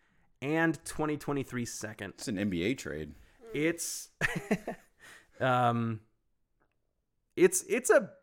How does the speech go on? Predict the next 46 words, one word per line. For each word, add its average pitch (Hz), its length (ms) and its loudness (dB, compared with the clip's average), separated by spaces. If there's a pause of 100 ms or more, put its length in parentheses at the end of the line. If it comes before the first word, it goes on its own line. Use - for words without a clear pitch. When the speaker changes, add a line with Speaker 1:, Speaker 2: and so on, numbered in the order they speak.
(340)
Speaker 1:
big 180 480 6
ransom 143 580 0
that, 117 200 0 (160)
that 131 180 -4
the 127 60 -8
Seahawks 151 520 -2
got 123 360 2
for, 110 540 -2
for 131 120 0
Wilson, 123 480 -2 (320)
but 190 100 2
it 190 60 6
makes 147 220 0
sense. 117 380 -10 (360)
Um, 113 520 -4 (200)
and 113 420 -6 (1500)
if - 180 -2
you're 165 80 8
a - 20 6
Broncos 120 320 -4
fan, 113 160 -6
you 113 80 -6
don't 117 160 -6
care 107 360 -6 (100)
what 123 160 -8
they 120 80 -4
gave 110 220 -6
up, - 340 -10 (480)
um, 107 480 -10 (300)
Speaker 2:
It's - 200 -14
kinda 139 140 -2
Speaker 1:
because 139 100 2
Speaker 2:
like 147 100 6
Speaker 1:
they 156 40 8
have 160 140 10
Speaker 2:
what - 40 6
Speaker 1:
a - 20 6
Speaker 2:
I - 40 4
said - 140 2 (100)
Speaker 1:
future. 135 100 2
Speaker 2:
yesterday, 110 320 2
man. 87 220 -6
Flags 98 340 -6
fly 104 160 -2
forever. 80 460 -8
Like, 80 300 -18